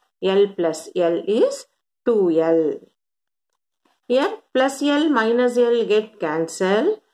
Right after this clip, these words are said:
into two M. What is two L into two M? Two twos are, we multiply the numbers, four, L into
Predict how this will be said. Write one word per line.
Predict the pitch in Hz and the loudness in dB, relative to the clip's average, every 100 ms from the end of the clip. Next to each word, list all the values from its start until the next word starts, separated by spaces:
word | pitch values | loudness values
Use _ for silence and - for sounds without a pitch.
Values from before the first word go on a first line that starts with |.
| _ _ _ | _ _ _
into | 208 196 190 269 453 571 - _ _ | 2 2 2 2 2 0 -10 _ _
two | - 277 247 | -2 2 2
M. | 208 165 160 170 170 - _ _ _ _ _ _ _ _ _ | 2 -2 -4 -8 -12 -18 _ _ _ _ _ _ _ _ _
What | - 285 330 | -2 0 2
is | 359 - | 0 0
two | - 285 | -2 0
L | 285 285 285 285 | 2 0 0 -2
into | 254 254 254 262 - | 0 0 0 -2 0
two | 262 | 0
M? | 254 254 247 254 269 - _ _ _ | 2 0 0 -2 -6 -14 _ _ _
Two | 220 214 220 | 0 0 0
twos | 233 220 180 | -2 0 0
are, | 170 202 339 480 - - | 0 0 0 -2 -8 -2
we | 254 | 0
multiply | 240 247 247 262 233 180 | 2 0 0 0 0 2
the | 165 | 0
numbers, | 156 160 165 156 - - | -4 -4 -2 -2 -4 -10
four, | - 226 185 160 175 247 415 - _ _ | -2 2 4 2 2 2 -2 -10 _ _
L | 226 233 240 | 0 2 4
into | 226 214 214 349 539 | 2 0 0 0 2